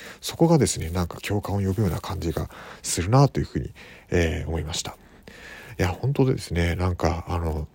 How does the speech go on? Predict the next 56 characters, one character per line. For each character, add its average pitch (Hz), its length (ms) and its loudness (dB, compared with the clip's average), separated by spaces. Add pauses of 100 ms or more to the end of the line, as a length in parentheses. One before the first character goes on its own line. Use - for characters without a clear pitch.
(140)
こ - 100 -2
れ 147 60 8
ま 196 100 6
で 123 140 4
に 82 60 -2
な 147 140 4
い - 200 0 (100)
声 104 300 6
を 73 180 2 (580)
持 101 120 0
つ - 160 -2
ア - 160 2
ー 87 40 4
テ - 100 -4
ィ - 20 -4
ス - 80 -10
ト - 60 -4
さ - 120 -8
ん 78 40 -6
で 80 80 -6
す - 100 -8
よ 92 100 -8
ね。 101 220 0 (180)
で - 80 6
あ 156 80 8
り 185 120 6
つ - 100 -4
つ、 - 100 -6
さ - 180 4
ら 113 80 8
に 90 60 4
そ - 140 -4
の 80 100 -2
顔 - 260 2
を 143 60 10
出 160 140 10
し - 40 -2
て - 80 4
な 107 120 4
い - 20 6
っ 92 40 0
て - 180 -2
い - 20 2
う - 20 0
と 78 120 -4
こ - 100 0
ろ 76 140 2
で、 82 280 4 (400)
ま 147 100 6
あ、 120 80 6
あ - 20 4
の、 104 160 2
音 127 80 6
楽 143 180 2
配 139 160 8
信、 - 300 0